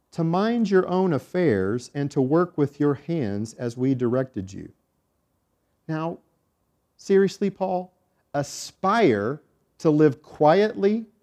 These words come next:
mind your own affairs, work with your own hands? Are we really supposed to believe this? Who is Paul fooling by making this statement?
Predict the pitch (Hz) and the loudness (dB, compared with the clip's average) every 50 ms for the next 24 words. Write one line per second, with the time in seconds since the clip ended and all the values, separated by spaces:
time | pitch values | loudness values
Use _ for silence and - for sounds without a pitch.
0 | _ _ _ _ _ _ 143 151 185 214 214 190 208 208 214 214 214 214 208 196 | _ _ _ _ _ _ -2 0 2 2 2 2 4 4 4 4 4 4 2 2
1 | - 208 202 208 214 220 233 214 - - _ 160 180 208 208 - 214 214 214 202 | 2 2 4 4 4 4 2 -2 -8 -10 _ 2 2 2 4 2 0 2 2 2
2 | 202 202 190 160 180 185 196 208 226 214 - - _ _ _ _ _ _ _ - | 2 2 2 0 0 0 0 -2 -2 -4 -8 -16 _ _ _ _ _ _ _ 0
3 | 170 190 196 240 269 277 254 214 196 214 233 247 247 240 - - 196 - - 190 | 2 2 4 6 4 4 4 6 8 8 8 8 6 4 2 0 -2 0 0 2
4 | 202 202 208 - 220 175 147 160 151 135 139 139 165 185 180 214 226 247 240 - | 2 2 2 0 -2 0 2 2 2 4 4 4 4 4 4 4 4 4 2 -2
5 | - _ _ _ _ _ _ 233 254 269 269 247 240 - _ - 214 214 208 196 | -8 _ _ _ _ _ _ 4 4 4 4 2 0 -2 _ 0 4 4 4 4
6 | 196 - _ _ 233 240 262 269 262 240 180 139 117 113 127 135 151 151 165 170 | 4 0 _ _ 0 2 4 4 4 6 4 4 4 2 2 2 2 2 2 4
7 | 175 190 196 196 - 190 180 160 165 - - 240 247 240 247 - - - - - | 2 2 2 2 2 0 0 -2 -4 0 2 2 4 2 2 -4 -14 -20 -20 -8
8 | - 214 220 233 - 127 110 - | -2 -2 -2 -2 -2 -6 -8 -8